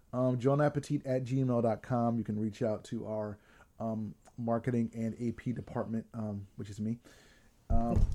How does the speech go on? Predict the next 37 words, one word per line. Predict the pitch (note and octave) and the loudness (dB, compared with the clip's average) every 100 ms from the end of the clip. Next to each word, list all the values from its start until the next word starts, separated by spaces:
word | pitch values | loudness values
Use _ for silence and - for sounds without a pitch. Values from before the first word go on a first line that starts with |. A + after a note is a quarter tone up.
| - - | -4 -2
but | D3 C3 - - | 2 2 0 2
Goldbelly, | D#3+ F#3+ D3 C3+ A#2 D3 - - - - - | 6 8 8 8 6 0 -4 -14 -14 -12 -8
again, | A2 G#2 G2+ - - - | -4 -4 -4 -6 -8 -8
as | G2 G#2 - | -10 -10 -6
those | A#2 G#2 | -4 -2
of | G2+ | -2
you, | G2+ - - - | -4 -6 -6 -4
those | A2 | -2
of | G2 | -4
you | |
who | F#2+ | -2
don't, | A2+ A#2+ | 0 0
who | B2 | -2
do | A#2+ C#3+ | 2 2
not | B2 G2+ | 4 2
know, | G2+ | -2
is | A2 | -2
a | |
nationwide | A2 C3+ D3+ D#3+ D3 C#3 C3+ C3 - | 2 4 4 2 2 4 6 4 4
food | E3 E3 E3 C#3 | 6 6 6 4
delivery | C#3+ C#3 C#3+ C#3+ D3 | 4 6 4 4 2
service, | C#3+ D3+ D3 D3 C#3+ | 4 4 4 4 0
I | |
guess | C3 C3+ | -2 -4
is | B2 | -4
the | |
best | A#2 A#2+ A#2 | -2 -2 0
way | B2+ B2 A#2+ - - - | 0 0 -2 -14 -20 -2
to | D3 | 0
describe | A#2+ - C3 A#2+ G#2+ | 0 2 6 6 6
this. | A2+ A2 | 0 0
And | A#2 | -4
you | A#2+ | -4
can | B2 | 0
kind | B2 | 0
of | A#2 | 0
get | A2+ A#2 | 0 0